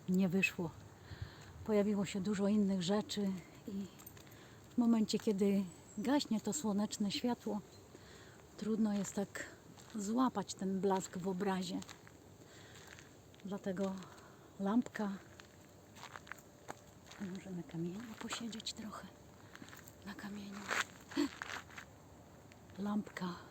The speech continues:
papier, kolorowe kredki. I kolejne uwolnienie gdzieś się pojawiło. Pojawiło się tak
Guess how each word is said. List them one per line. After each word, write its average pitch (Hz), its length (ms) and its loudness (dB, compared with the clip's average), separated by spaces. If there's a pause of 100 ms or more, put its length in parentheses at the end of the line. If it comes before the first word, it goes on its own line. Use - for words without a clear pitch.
(880)
papier, 165 380 -6 (260)
kolorowe 165 460 -4
kredki. 165 500 -10 (1800)
I - 20 -10
kolejne 220 420 6
uwolnienie 214 600 4
gdzieś 196 320 -2
się 196 80 -2
pojawiło. 190 640 -2 (2750)
Pojawiło 214 520 -2
się 180 180 -8
tak - 320 -10